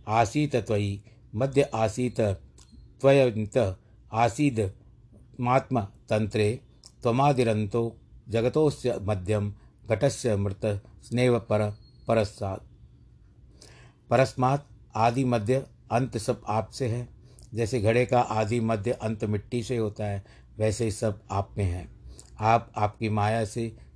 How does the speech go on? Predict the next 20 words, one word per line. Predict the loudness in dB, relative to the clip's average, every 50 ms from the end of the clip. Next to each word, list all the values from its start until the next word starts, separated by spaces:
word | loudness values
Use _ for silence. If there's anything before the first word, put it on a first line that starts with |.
| -10 -6
विश्व | -4 -4 -4 -2 -2 -4
सृष्टि | -4 -4 -6 -8 -6 -6 -4 -2
का | -2 -2
निर्माण | 0 0 -2 -2 -2 -2 -2 -4 -4
करके | -4 -2 -4 -4 -4 -6 -6 -6 -6 -6 -8 -12 -18 -20 -20 -14 _ -6
उसमें | -6 -4 -2 -4 -4 -2
प्रवेश | -2 0 0 0 0 -2 -2
करते | -2 -2 -2 -2 -2 -4 -2 -2
हैं, | -2 -2 -4 -6 -10 -16 -20 _ _ -2
ऐसे | -2 0 0 0 -2
छिप | -2 -2 -2 -2 -2 -2
जाते | -2 0 0 -2 -2 -4 -4 -4
हैं | -4 -4 -8 -12 -18 -12 -8
कि | -8 -6
दिखाई | -4 -4 -4 -2 -2 0 0
नहीं | 0 0 -2 -2
पड़ते। | -4 -4 -6 -8 -8 -8 -10 -10 -10 -10 -14 -20 -20 -20 -20 -20 -8 0 2
बड़े | 4 6 6 4 4
बड़े | 4 2 2 2 2
विद्वान | 0 -2 0 0 2 4 4 2 2 -2